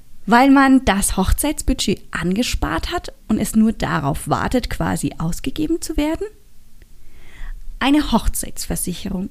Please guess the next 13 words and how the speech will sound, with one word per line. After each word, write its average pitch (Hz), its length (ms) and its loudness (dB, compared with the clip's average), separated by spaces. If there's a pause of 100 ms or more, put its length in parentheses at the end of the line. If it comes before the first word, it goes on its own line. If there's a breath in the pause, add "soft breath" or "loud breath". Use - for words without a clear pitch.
schützt - 600 -2
vor - 240 -4
finanziellen 240 1040 -2
Folgen 175 520 -4 (120)
einer 180 360 -6 (120)
Hochzeit. - 580 -6 (1000)
Und 214 260 0
dieser 254 320 2
finanzielle 233 840 -2
Schutz - 520 -6 (460 loud breath)
beginnt 240 360 -2
beim - 240 -6
Polterabend, - 800 -4